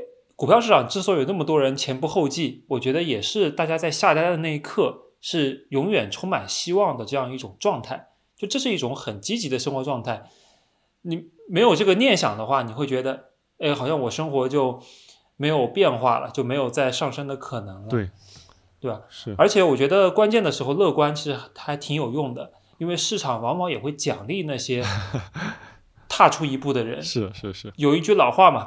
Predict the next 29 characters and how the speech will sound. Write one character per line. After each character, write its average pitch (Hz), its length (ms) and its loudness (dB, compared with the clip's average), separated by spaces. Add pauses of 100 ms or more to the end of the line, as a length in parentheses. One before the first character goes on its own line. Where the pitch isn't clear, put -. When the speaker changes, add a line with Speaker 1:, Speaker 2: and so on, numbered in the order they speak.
Speaker 1:
，“悲 208 160 10
观 214 260 8
者 110 320 -2
正 220 180 2
确 139 200 -4
了”， - 300 -12 (280)
但 226 80 0
是 220 100 0
赚 247 300 4
钱 107 220 -4
的 110 300 -8 (420)
仍 143 100 2
然 160 160 2
是 160 80 -8
乐 165 160 2
观 135 220 2
者， 113 180 -10
乐 190 140 4
观 185 120 2
者 147 120 -2
越 190 240 2
来 123 140 -2
越 131 100 -2
有 120 100 -6
钱。 - 260 -12
Speaker 2:
嗯， 110 320 -10 (160)
是， - 300 -12
是， 95 160 -18
是。 104 180 -20